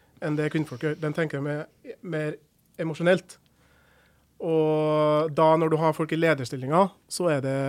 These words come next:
bedre å ha folk som tenker med logikk enn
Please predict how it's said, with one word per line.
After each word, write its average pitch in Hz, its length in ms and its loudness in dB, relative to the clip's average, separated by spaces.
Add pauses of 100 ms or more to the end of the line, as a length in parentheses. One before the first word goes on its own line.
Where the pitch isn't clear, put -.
(720)
bedre 139 480 -2
å 143 80 0
ha 139 200 -2
folk 139 200 -8
som 151 120 -8
tenker 139 260 -8
med 127 140 -10
logikk 139 400 -12
enn 127 240 -8